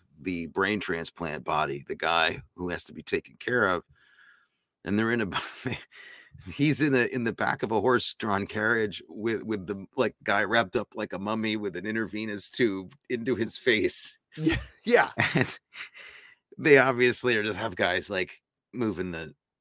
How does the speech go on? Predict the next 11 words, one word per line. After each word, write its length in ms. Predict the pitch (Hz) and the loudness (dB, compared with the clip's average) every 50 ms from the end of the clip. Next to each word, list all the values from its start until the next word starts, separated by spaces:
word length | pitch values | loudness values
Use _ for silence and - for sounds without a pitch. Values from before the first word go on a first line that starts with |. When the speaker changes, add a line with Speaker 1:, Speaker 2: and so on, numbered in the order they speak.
| _ _ _ _ _ _ _ _ _ _ | _ _ _ _ _ _ _ _ _ _
Speaker 1:
moving 360 | - 123 117 101 98 98 90 | -4 -2 -2 -2 -2 -4 -4
the, 200 | 87 90 87 85 | -4 -4 -4 -4
uh, 220 | 78 78 80 80 80 - | -4 -4 -6 -8 -10 -10
wagon 400 | - - 98 90 87 85 85 82 | -4 -2 0 0 2 0 0 -2
around. 320 | 85 85 80 82 87 92 107 | -2 -2 -2 -2 0 2 2
It's, 220 | 113 107 - - | 2 2 0 0
it's 240 | - - 123 101 - | 0 0 0 0 -2
pretty 260 | - - 104 87 85 | -2 0 0 0 0
ridiculous. 720 | 80 73 71 71 71 71 - - 71 76 76 - - - - _ _ _ _ - - - - _ _ _ _ _ _ _ _ _ _ _ _ _ | -2 -6 -6 -8 -8 -8 -10 -12 -12 -12 -12 -12 -14 -14 -16 _ _ _ _ -20 -20 -20 -20 _ _ _ _ _ _ _ _ _ _ _ _ _
This 220 | 123 123 110 - - | 4 4 4 4 4
movie, 580 | 131 131 127 113 117 113 107 101 98 95 - | 6 6 6 6 6 6 6 4 4 2 -2